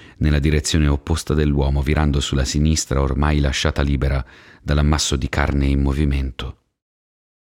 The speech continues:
Questa volta il proiettile toccò a lei. Non lo sentì arrivare.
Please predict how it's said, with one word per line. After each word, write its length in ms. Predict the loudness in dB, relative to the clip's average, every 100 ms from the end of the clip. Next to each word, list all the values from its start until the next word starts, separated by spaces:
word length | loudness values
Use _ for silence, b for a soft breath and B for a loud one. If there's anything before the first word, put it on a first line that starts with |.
| _ _ _ _ _ 2 4 2 -2 -6 -8 -14 -16 -18 -20 -20 -18 -16 -16 -18 -20 -20 -20 -20 -20 _ _ _ _ _ _ _ _ _ _ _ _ _ _ _
Questa 300 | -4 -2 0
volta 300 | 0 0 0
il 100 | -2
proiettile 640 | 0 0 2 0 0 -2
toccò 360 | -2 -6 -2 0
a 60 | 2
lei. 360 | 2 0 -2 -10 _ _ _ _ _ _ _ _ _ _ _
Non 200 | -2 2
lo 100 | 2
sentì 500 | 2 0 0 -2 -4
arrivare. 640 | -2 -2 -4 -2 -4 -6